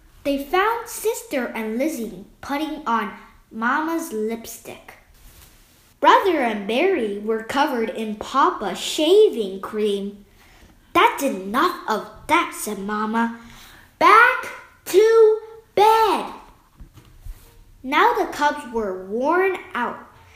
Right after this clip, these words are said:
They went right to sleep. Mama and Papa sat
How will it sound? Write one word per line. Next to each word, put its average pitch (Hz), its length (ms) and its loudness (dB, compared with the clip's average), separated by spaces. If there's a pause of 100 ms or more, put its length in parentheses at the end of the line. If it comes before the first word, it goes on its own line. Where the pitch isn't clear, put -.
(300)
They 247 100 -4
went 233 260 -6 (140)
right 302 380 -2 (280)
to 403 220 4
sleep. - 500 -10 (760)
Mama 339 480 0
and 262 120 -4
Papa 277 460 -4
sat - 400 -4